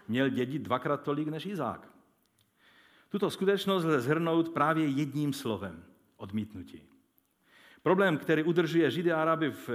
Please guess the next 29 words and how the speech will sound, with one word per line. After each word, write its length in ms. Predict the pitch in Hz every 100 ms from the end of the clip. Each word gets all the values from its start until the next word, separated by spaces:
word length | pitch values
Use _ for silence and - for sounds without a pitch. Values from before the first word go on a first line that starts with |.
| 107
napětí 540 | 107 147 151 180 180 123
čtyři 300 | - 170 175
tisíce 420 | 170 - 151 143
let, 400 | 147 135 - - - - - - -
až 180 | 131 120
do 240 | 135 123
současnosti 720 | - 170 180 180 175 165 - 156
je 80 |
stále 380 | 123 - 131 135
stejný. 360 | 131 120 104 95
Je 80 | 104
to 120 | 110
postoj, 420 | - 180 - 180
který 280 | 170 151 143
říká: 400 | 135 135 135 135 - - -
„Ty 100 | -
ke 140 | -
mně 160 | 175 175
nepatříš, 600 | 185 175 156 - 92 -
nechci 360 | 120 180 - 175
tě 160 | 170
mít 180 | 160 160
ve 100 | 156
své 200 | 151 156
blízkosti, 640 | 147 185 - 175 170 117
prostě 300 | - 165 -
odsud 280 | 170 165 170
vypadni, 440 | 170 185 170 139
ano? 320 | 113 135 180